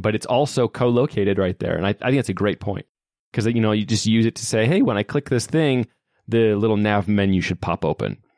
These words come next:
And Live View shouldn't really be involved with that level of a presentation change. So, yeah, I, I'm glad to hear that that's something that you've, uh, you've also seen as a, something valuable there. And we, uh, we previously talked with Caleb Porzio,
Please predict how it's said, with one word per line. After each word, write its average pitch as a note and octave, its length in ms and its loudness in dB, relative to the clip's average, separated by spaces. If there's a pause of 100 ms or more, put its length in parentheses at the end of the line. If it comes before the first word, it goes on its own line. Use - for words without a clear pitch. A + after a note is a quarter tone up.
(140)
And F2+ 400 -2
Live G2+ 240 0
View G2+ 140 2
shouldn't F#2+ 300 -2
really F#2+ 180 0
be F2+ 100 0
involved A2+ 480 0
with F#2+ 300 -2 (320)
that F#2 260 -2 (220)
level F2+ 440 0
of F2+ 260 -2
a E2 300 0 (240)
presentation F2+ 560 -2
change. - 380 -8 (480)
So, E2+ 300 -4 (240)
yeah, A2 180 0 (100)
I, B2 200 0
I'm C#3 100 0
glad D#3+ 240 0
to D3 60 2
hear D3 160 2
that C3 180 -2
that's A#2+ 160 0
something A#2+ 300 -4
that F2 80 0
you've, A2 240 2
uh, G2+ 260 2
you've G2+ 140 -4
also G#2 220 -2
seen F2+ 420 -4 (120)
as F#2 160 -4
a, F#2 220 0 (200)
something F#2 280 -4
valuable F2 440 -2
there. - 180 -4 (960)
And A#2 140 0
we, D3+ 200 0
uh, B2+ 160 0
we C3 120 0
previously G3+ 400 0
talked A#2+ 240 -2
with A2+ 100 -4
Caleb G#2 260 0
Porzio, F#2+ 520 0